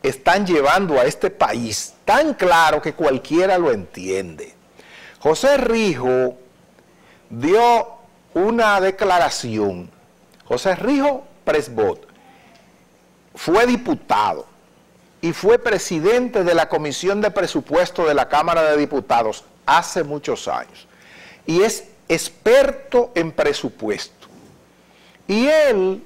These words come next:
dio, repito, una declaración a la gente de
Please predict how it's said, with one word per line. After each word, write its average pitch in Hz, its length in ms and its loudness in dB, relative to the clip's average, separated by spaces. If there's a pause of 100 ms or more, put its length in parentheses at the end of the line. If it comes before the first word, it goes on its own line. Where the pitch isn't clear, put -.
(880)
dio, 226 600 2 (380)
repito, 160 600 -2
una 208 240 2
declaración 120 1080 0 (920)
a 160 140 4
la 160 160 4
gente 143 800 -2 (1000)
de 196 600 0